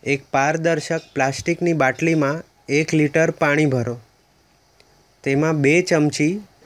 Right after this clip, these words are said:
સાબુનું દ્રવ્ય ઉમેરો. ચપટીભર રંગીન ખાવાનો પાવડર નાખો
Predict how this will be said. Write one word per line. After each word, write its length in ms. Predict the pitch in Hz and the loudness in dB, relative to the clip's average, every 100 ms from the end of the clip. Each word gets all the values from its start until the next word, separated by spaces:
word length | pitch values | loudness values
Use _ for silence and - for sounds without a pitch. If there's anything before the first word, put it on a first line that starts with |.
| - - | -20 -16
સાબુનું 680 | - 151 135 143 160 175 202 _ 147 | -6 -2 0 2 0 0 -4 _ -6
દ્રવ્ય 400 | 135 143 143 147 | 0 2 2 2
ઉમેરો. 460 | 123 113 110 117 123 _ _ _ _ _ _ _ _ _ _ _ _ _ _ _ | 0 -2 -6 -8 -16 _ _ _ _ _ _ _ _ _ _ _ _ _ _ _
ચપટીભર 720 | - 131 - 180 165 160 165 214 _ - | -2 -2 0 2 4 4 2 -2 _ -10
રંગીન 640 | 123 135 139 147 175 185 160 | -2 2 2 4 4 2 -2
ખાવાનો 540 | - 139 139 160 170 | -2 2 2 2 0
પાવડર 540 | 160 139 143 147 156 | 2 2 2 0 -2
નાખો 540 | 139 139 143 - 143 | -2 -2 -2 -2 -2